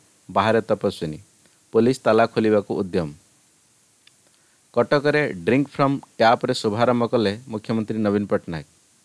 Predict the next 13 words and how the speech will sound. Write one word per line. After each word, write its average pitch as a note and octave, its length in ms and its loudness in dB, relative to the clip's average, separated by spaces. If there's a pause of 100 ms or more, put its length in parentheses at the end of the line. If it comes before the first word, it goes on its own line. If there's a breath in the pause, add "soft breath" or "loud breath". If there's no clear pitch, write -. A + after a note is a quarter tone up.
(920 soft breath)
ଓପିଟିସିଏଲରେ C#3+ 720 0
ମିଳିଲା C3 380 2
ଦୁଇଶହ A#2+ 460 -2
ପଇଁତିରିଶ A#2 460 -4
ନୂତନ A#2 340 -2
ନିଯୁକ୍ତି। A2 420 -4 (260)
virtual G#2+ 380 0
ମୋଡରେ A2+ 420 2
ନିଯୁକ୍ତି G2+ 460 -4
ଦେଲା G#2 200 0
ମୁଖ୍ୟମନ୍ତ୍ରୀ G2+ 460 -4
ନବୀନ G2 280 -2
ପଟ୍ଟନାୟକ। E2 400 -8